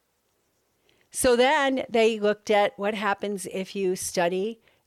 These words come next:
after a good night's sleep. And they found that, again, retention was better. So if we sandwich our studying,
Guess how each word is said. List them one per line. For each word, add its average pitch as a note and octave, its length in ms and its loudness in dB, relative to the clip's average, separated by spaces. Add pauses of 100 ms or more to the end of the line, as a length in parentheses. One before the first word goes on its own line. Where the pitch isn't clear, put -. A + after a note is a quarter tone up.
(160)
after B3+ 500 0
a F3 60 -6
good E3+ 200 -2
night's D3+ 300 -6
sleep. - 380 -8 (720)
And B3+ 160 2
they B3 100 2
found G#3 360 0
that, G#3+ 140 2
again, G#3+ 580 -2 (340)
retention A3 880 -2
was G3 240 -6
better. G#3 460 -4 (480)
So B3+ 240 4
if B3 200 0
we B3 280 0 (480)
sandwich C4+ 1200 0 (320)
our A#3 140 0
studying, G#3+ 840 -2